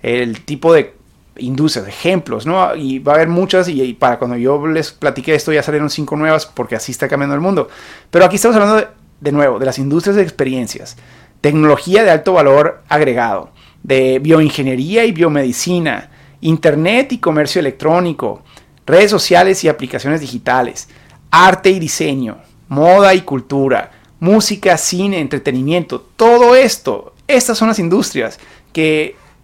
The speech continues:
nos permite tener ingresos mucho mayores, porque lo que están buscando es creatividad, es,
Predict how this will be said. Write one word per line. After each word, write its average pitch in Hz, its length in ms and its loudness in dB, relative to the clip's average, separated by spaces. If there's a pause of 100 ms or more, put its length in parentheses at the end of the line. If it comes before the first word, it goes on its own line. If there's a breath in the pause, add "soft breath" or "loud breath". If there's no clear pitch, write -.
(120)
nos 165 220 -4
permite 160 720 0
tener 170 480 0
ingresos 208 720 0 (880 soft breath)
mucho 240 500 2
mayores, 170 680 0
porque 170 220 -2
lo 170 100 4
que - 80 -6
están 170 180 -4
buscando 185 280 -2
es - 240 -4
creatividad, 143 800 0
es, 151 320 -4